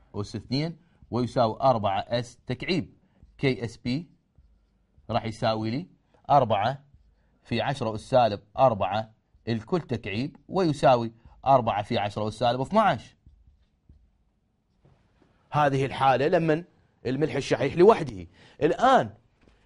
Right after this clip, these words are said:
لمن هذا الشحيح راح يتواجد مع محلول آخر اللي هو ان اي اف، يريد عدد المولات. أيضًا نفس الطريقة الذوبانية هنا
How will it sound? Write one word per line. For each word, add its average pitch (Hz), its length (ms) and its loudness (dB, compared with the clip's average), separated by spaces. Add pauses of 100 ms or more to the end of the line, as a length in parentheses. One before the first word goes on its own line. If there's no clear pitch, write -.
(180)
لمن 190 280 2
هذا 247 260 2
الشحيح 208 500 6 (240)
راح 170 180 4
يتواجد 190 680 6 (560)
مع 151 420 2 (180)
محلول 202 560 4
آخر 202 580 2
اللي 143 220 0
هو 143 160 4
ان 151 160 4
اي 202 300 0
اف، - 200 -8 (540)
يريد 196 460 4 (160)
عدد 233 400 -2
المولات. 202 640 4 (2000)
أيضًا 139 420 2 (320)
نفس 185 280 0
الطريقة 185 640 0 (680)
الذوبانية 147 840 4
هنا 151 400 2